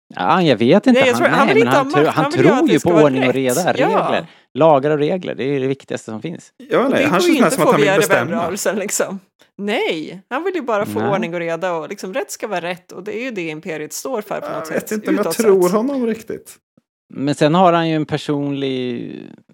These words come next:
Speaker 1: beef här också. Han ska ju rentvå sig, så det är ju, liksom, nu gäller det ju verkligen att trycka till och hitta Andor och, eh, eh, rentvå sig också.
Speaker 3: Men vad, hur ska han rentvå sig? Han har ju fortfarande fuckat upp Ferrix.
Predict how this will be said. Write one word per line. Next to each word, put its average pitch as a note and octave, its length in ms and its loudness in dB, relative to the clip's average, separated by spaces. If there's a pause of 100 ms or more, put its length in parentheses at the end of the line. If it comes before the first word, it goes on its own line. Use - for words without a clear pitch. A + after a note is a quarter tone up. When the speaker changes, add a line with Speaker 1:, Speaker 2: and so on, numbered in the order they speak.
(600)
Speaker 1:
beef C3 440 -2
här A#2+ 100 2
också. A2+ 140 -4
Han B2 40 -4
ska C#3+ 160 -2
ju C#3 140 4
rentvå C#3 640 0
sig, G2+ 260 -2
så A#2 140 -8
det A2+ 80 -6
är - 40 -4
ju, A#2 140 -4
liksom, A2+ 300 -8
nu C#3 140 -4
gäller D#3+ 240 0
det B2+ 60 -2
ju G#2 60 -2
verkligen A2 420 -4
att G#2+ 100 -8
trycka - 260 -8
till G2 440 -8
och F#2+ 100 -10
hitta - 540 -6
Andor A2 540 -6
och, - 160 -16 (260)
eh, - 1400 -20
eh, C#2 160 -16 (420)
rentvå A2+ 480 -6
sig - 240 -12
också. - 240 -14
Speaker 3:
Men C3 140 -2
vad, C3 420 0
hur C#3+ 100 -2
ska C#3 160 -2
han C3+ 100 2
rentvå A#2+ 420 0
sig? A#2+ 160 0
Han B2+ 100 0
har B2+ 40 0
ju B2+ 60 -2
fortfarande C#3+ 460 -4
fuckat B2+ 520 -4
upp B2+ 180 -4
Ferrix. - 640 -4